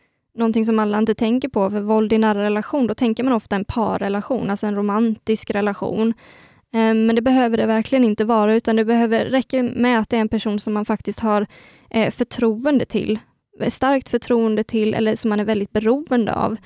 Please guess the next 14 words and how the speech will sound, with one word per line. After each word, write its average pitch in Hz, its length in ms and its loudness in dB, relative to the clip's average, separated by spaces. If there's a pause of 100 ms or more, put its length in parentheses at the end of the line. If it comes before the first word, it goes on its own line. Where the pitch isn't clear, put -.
(240)
Det - 160 -8
skulle 220 220 -2
till 226 140 -2
exempel 214 360 -4
kunna 214 200 -2
vara, 202 280 0 (880)
eh, 214 340 0 (320)
någon 240 200 2
som 233 120 -2
är 226 40 0
funktionsnedsatt 226 1080 -2
som 220 280 0
har, 220 300 0
eh, - 280 -4